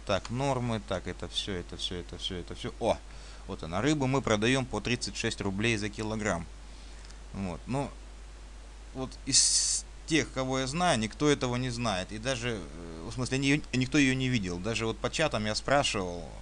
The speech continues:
по форумам лазил, кто-нибудь видел по тридцать шесть рублей за килограмм? Я говорю, ну, как бы, слов мало. Сфоткайте, пришлите там, э, в студию. Но никто ничего не прислал.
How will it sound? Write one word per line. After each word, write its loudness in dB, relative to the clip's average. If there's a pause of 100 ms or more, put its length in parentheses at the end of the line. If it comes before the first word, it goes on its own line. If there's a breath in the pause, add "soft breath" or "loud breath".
(140)
по -8
форумам 2
лазил, 0
кто-нибудь -6
видел -2 (340 loud breath)
по -6
тридцать -4
шесть -4
рублей -2
за -6
килограмм? -4
Я -4
говорю, -4
ну, -6 (180)
как -6
бы, -6
слов -4
мало. 2 (1500)
Сфоткайте, -2
пришлите -4
там, -8
э, -12 (2750)
в -2
студию. -2 (1300 loud breath)
Но 0 (320)
никто -6
ничего 0
не -2
прислал. 4